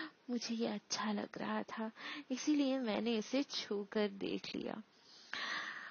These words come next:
उसकी हिम्मत बढ़ने लगी। उसका कहना, सुनना, बोलना मुझको साफ दिखा रहा था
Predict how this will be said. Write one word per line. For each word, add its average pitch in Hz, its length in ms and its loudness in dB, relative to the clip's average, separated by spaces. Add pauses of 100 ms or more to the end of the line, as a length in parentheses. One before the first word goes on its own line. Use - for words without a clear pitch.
(160)
उसकी 262 260 2
हिम्मत 233 540 2 (140)
बढ़ने - 340 0
लगी। - 540 -4
उसका 214 560 0 (1700)
कहना, 226 540 4
सुनना, 220 600 2
बोलना 202 520 2
मुझको 196 560 -6 (140)
साफ - 720 2
दिखा - 280 -4
रहा 190 240 -4
था 208 240 -4